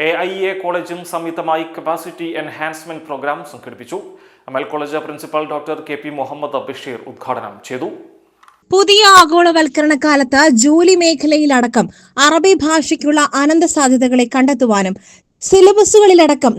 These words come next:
Speaker 2: നവീന രീതിയിൽ ഭാഷാ പഠനം ഉൾപ്പെടുത്തുവാനും ശ്രദ്ധിക്കേണ്ടതിന് പകരം കേന്ദ്ര ഗവൺമെന്റ് അടക്കം പുതിയ ദേശീയ വിദ്യാഭ്യാസ നയത്തിന്റെ ഭാഗമായി സങ്കുചിത താൽപര്യങ്ങളോടെ അറബി ഭാഷാ പഠനത്തിനുള്ള അവസരങ്ങൾ കുറയ്ക്കുന്നത് ഖേദകരമാണെന്ന് ഉദ്ഘാടന പരിപാടി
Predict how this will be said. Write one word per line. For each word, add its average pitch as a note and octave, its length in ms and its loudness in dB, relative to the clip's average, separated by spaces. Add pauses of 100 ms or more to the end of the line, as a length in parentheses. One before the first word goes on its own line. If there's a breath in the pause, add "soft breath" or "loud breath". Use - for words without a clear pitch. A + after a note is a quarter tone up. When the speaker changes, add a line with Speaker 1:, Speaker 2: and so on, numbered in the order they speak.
Speaker 2:
നവീന E4 320 4
രീതിയിൽ E4 400 6 (140)
ഭാഷാ C4+ 400 0 (100)
പഠനം D4 360 2
ഉൾപ്പെടുത്തുവാനും C4 720 2
ശ്രദ്ധിക്കേണ്ടതിന് A#3 800 0
പകരം G#3 280 0 (520 loud breath)
കേന്ദ്ര G4 380 4
ഗവൺമെന്റ് F4+ 480 4
അടക്കം D4+ 320 2
പുതിയ D#4 300 4
ദേശീയ D#4+ 500 4
വിദ്യാഭ്യാസ C#4 540 0
നയത്തിന്റെ C4+ 500 2 (140)
ഭാഗമായി A#3 460 2 (380 soft breath)
സങ്കുചിത F4 680 4
താൽപര്യങ്ങളോടെ D#4 720 6 (100)
അറബി C4 320 2 (120)
ഭാഷാ C4+ 420 2
പഠനത്തിനുള്ള C4+ 460 2
അവസരങ്ങൾ B3 580 2
കുറയ്ക്കുന്നത് A#3+ 500 2 (460 soft breath)
ഖേദകരമാണെന്ന് D#4+ 1200 6
ഉദ്ഘാടന D#4+ 440 4
പരിപാടി C#4+ 560 6